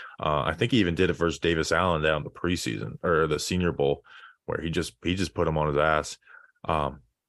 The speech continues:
so I don't know if I like him as much in the nickel spot as you, but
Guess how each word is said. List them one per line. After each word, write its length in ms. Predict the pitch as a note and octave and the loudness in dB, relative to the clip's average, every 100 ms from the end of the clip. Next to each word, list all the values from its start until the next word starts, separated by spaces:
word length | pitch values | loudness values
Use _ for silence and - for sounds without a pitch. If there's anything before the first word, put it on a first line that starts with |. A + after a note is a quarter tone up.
| _ _ | _ _
so 480 | - A#2+ G#2 F#2 - _ _ _ _ _ _ _ _ _ _ _ _ _ _ _ _ - | 0 4 6 6 2 _ _ _ _ _ _ _ _ _ _ _ _ _ _ _ _ 2
I 140 | D3+ | 6
don't 320 | F3+ F3 D3+ | 6 6 4
know 240 | D#3+ D#3 D3+ | 6 6 6
if 100 | D3 | 6
I 80 | |
like 240 | C#3+ C#3+ D3 | 6 6 6
him 120 | C#3+ | 2
as 100 | A2+ | 2
much 320 | B2+ C#3 - - | 2 0 -2 -4
in 80 | B2 | 0
the 80 | A#2 | 2
nickel 340 | A2 A#2+ D3 | 2 2 -2
spot 300 | - D3+ C3 | 2 2 4
as 200 | A2+ F2+ | 2 2
you, 340 | G#2+ C#3 E3+ - _ _ _ _ - | 2 2 0 -6 _ _ _ _ -2
but 260 | A#2+ A2+ | 0 0